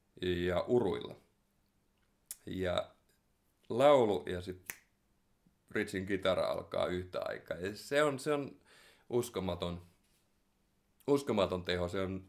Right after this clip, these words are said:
se on, se on raaka. Tää, tää, tää.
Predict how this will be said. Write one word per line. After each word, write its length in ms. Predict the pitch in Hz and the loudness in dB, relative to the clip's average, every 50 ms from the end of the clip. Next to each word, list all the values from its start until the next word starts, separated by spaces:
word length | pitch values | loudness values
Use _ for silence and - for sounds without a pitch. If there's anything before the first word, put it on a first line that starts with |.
| - _ | -20 _
se 140 | - - 127 | -10 -2 0
on, 260 | 123 123 123 - - - - - | 0 0 0 -4 -8 -14 -16 -6
se 80 | - 156 | -2 0
on 100 | 151 143 | 0 2
raaka. 600 | - - 139 131 107 92 92 - - - - - _ _ _ _ _ _ _ | 4 4 6 6 6 4 2 -4 -8 -10 -10 -16 _ _ _ _ _ _ _
Tää, 280 | 110 98 95 87 90 - - _ _ - | -6 -6 -6 -6 -8 -12 -18 _ _ -10
tää, 260 | 117 101 101 101 - _ _ _ _ - | -10 -10 -10 -12 -16 _ _ _ _ -10
tää. 340 | 98 90 92 92 - - | -10 -8 -8 -12 -14 -20